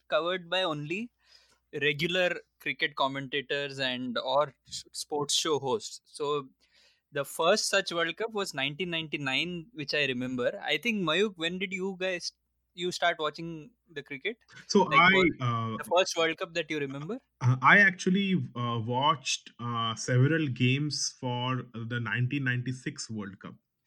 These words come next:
Speaker 1: Same with me, but
Speaker 2: Yeah.
Speaker 1: ninety-six is a little hazy for me because we were much younger then.
Speaker 2: Yes, yes. I mean, I, I, I mean, I distinctly remember watching the, uh, India-Pakistan quarter, uh,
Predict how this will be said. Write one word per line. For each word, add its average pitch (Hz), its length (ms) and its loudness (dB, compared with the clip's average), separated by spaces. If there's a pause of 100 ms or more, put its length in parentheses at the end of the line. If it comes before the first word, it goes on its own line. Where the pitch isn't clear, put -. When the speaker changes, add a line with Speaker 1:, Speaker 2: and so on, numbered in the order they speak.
(140)
Speaker 1:
Same 214 360 2
with 175 180 -2
me, 139 180 -2
but 156 240 0
Speaker 2:
Yeah. 110 120 -10
Speaker 1:
ninety-six 196 600 -2
is 220 280 -4
a 202 80 0
little 175 320 -4
hazy 160 460 -2
for 127 200 -2
me 110 200 -4
because 127 340 -6
we 135 180 -8
were 131 80 -10
much 143 260 -6
younger 135 400 -4
then. 110 260 -12 (280)
Speaker 2:
Yes, 147 360 8
yes. 139 220 4
I 156 40 2
mean, 175 100 8
I, 180 280 8
I, 214 280 6 (340)
I 151 40 -4
mean, 156 120 4
I 180 120 10
distinctly 214 540 4
remember 175 480 6
watching 127 640 0
the, 139 500 -2
uh, 117 500 -6
India-Pakistan 131 760 0
quarter, 117 240 -6 (160)
uh, 117 320 -6